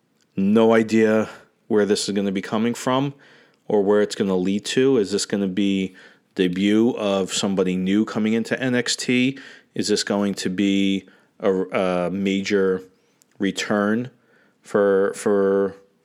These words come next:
a wrestler a la Chris Jericho coming back? Is, you know, Jericho two point oh, if you will, Y two J two point oh, something along those lines. Um, you know, we're gonna have a few weeks to let that, again, flesh out and develop. So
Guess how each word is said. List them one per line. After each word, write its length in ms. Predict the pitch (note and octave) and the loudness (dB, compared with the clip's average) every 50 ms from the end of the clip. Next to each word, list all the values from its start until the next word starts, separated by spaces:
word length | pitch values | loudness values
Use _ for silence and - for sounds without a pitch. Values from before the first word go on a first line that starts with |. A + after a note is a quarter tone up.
| _ _ _ | _ _ _
a 60 | A2+ | 0
wrestler 560 | G2+ G#2 G#2 G2+ - - - A2+ G#2+ G#2+ G#2+ G#2 | 2 2 2 2 0 0 0 0 2 2 2 2
a 240 | - F#2+ F#2+ F#2+ | 0 0 2 2
la 440 | F#2+ F#2+ F#2+ F#2 F#2 F#2 F#2 F#2+ F#2 | 2 2 0 0 0 0 0 0 -2
Chris 280 | F#2 - - A2 - - | -4 -4 -6 -6 -6 -4
Jericho 520 | - - G2+ G2 G2+ G#2 - - A2 G#2 | -2 0 2 2 2 2 2 2 0 0
coming 360 | - - - G2+ G2+ G2 G2 | 0 -2 -6 -6 -6 -4 -4
back? 340 | F#2+ G2+ G#2 G#2+ G#2+ - - | -2 -2 -2 -2 -2 -4 -6
Is, 200 | F#2 F2+ F2+ - - | -8 -8 -8 -10 -10
you 120 | - G#2 | -8 -8
know, 140 | F2+ F2 F#2 | -8 -8 -10
Jericho 440 | - - - G2+ F#2+ G2 - - G2 | -4 -2 0 2 2 0 0 0 -2
two 220 | G2 - - A2+ | -2 -2 -2 -2
point 340 | G2 - - A2 G#2+ G#2 G2+ | -2 -2 -4 -4 -2 -2 -2
oh, 180 | G2+ G2+ G2+ G#2 | 0 0 0 0
if 160 | G#2 G#2 - | -2 -2 -4
you 80 | A#2 A2+ | -2 0
will, 240 | A2 A2+ A#2 A2+ | 2 2 2 2
Y 180 | G2+ G2 F#2+ G2+ | 0 0 -2 -4
two 220 | G2 - - G#2 | -4 -6 -8 -8
J 220 | F#2+ - G#2+ G#2 G2+ | -4 -4 -4 -4 -4
two 180 | G2+ - G#2+ | -4 -6 -6
point 300 | G#2 - A2+ G#2 G#2 G#2 | -6 -4 -6 -6 -4 -4
oh, 300 | G#2 G#2+ G#2 G#2+ A2+ A2+ - - - - - - _ - | -2 -2 -2 -2 -4 -4 -8 -14 -20 -20 -20 -20 _ -6
something 320 | - A2 G2 - G#2 G2 | -4 -4 -4 -2 -4 -2
along 360 | G2+ G2 G2 G2 G2 G2 F#2+ | -2 -2 -2 -2 -2 -2 -2
those 260 | G2 G2 G2+ G2 - | -2 -2 -2 -2 -2
lines. 520 | G#2 G2+ G2 G2+ G#2+ A#2 C3 C#3 C3+ - - - - - - _ _ _ | -4 -2 -2 0 0 -2 -2 -4 -6 -8 -12 -14 -20 -20 -20 _ _ _
Um, 600 | - G2+ G2 F#2+ F#2+ F#2 F#2 F#2+ F#2 F#2 F#2 F2+ - _ _ _ | -4 -2 -2 0 -2 -2 -2 -2 -4 -6 -6 -8 -14 _ _ _
you 80 | G#2 F#2+ | -8 -6
know, 220 | F2 F2 F2+ F2+ - _ - - | -6 -6 -8 -10 -12 _ -16 -10
we're 180 | A2 G2+ G2 | -8 -6 -4
gonna 180 | F#2+ G#2+ G#2 G2+ | -2 -2 -2 0
have 140 | G#2 G#2 G2+ | -2 -2 -4
a 60 | G2 | -6
few 240 | - - - G#2+ G#2 | -6 -4 -2 -2 0
weeks 280 | G#2 G#2+ G#2+ - - | 0 -2 -2 -4 -4
to 80 | - G#2+ | -2 0
let 240 | G#2 G2+ G2 - - | 0 0 -2 -2 -2
that, 380 | G#2 G#2+ A2+ A#2 - - _ _ _ _ _ _ _ _ _ - | -2 -2 -2 -2 -4 -8 _ _ _ _ _ _ _ _ _ -6
again, 220 | F#2+ F#2+ F#2 F#2 | -4 -4 -4 -4
flesh 420 | - - - G#2 F#2+ F#2+ - - | -8 -6 -4 -2 -2 -2 -2 -2
out 300 | G2 F#2+ F#2+ F#2+ F#2 - | 0 0 0 0 -2 -6
and 140 | - G2 F2 | -10 -10 -8
develop. 520 | F2 F#2+ F2 F#2+ F2 E2+ D#2+ D#2+ - - - | -8 -4 -4 -4 -4 -4 -6 -10 -14 -14 -12
So 460 | - - - G2 F#2+ F#2 F#2+ F#2 | -6 -4 -2 -2 0 0 0 -2